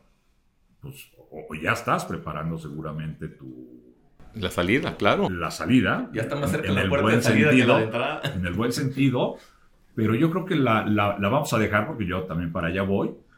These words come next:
Speaker 1: la vamos a dejar más, más institucionalizada
Speaker 2: Sí.
Speaker 1: que como nos la dieron.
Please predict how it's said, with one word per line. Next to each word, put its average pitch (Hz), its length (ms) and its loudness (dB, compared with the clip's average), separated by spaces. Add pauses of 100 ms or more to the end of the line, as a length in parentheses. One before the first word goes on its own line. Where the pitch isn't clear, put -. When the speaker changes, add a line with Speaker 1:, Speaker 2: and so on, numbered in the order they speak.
(180)
Speaker 1:
la 101 100 0
vamos 160 160 -2
a - 40 0
dejar 113 260 -2
más, 117 420 -4
más 107 300 -2
institucionalizada 87 1120 -4 (280)
Speaker 2:
Sí. - 140 -20
Speaker 1:
que - 180 -6
como 85 220 -2
nos 82 140 0
la 76 100 -2
dieron. 73 240 -6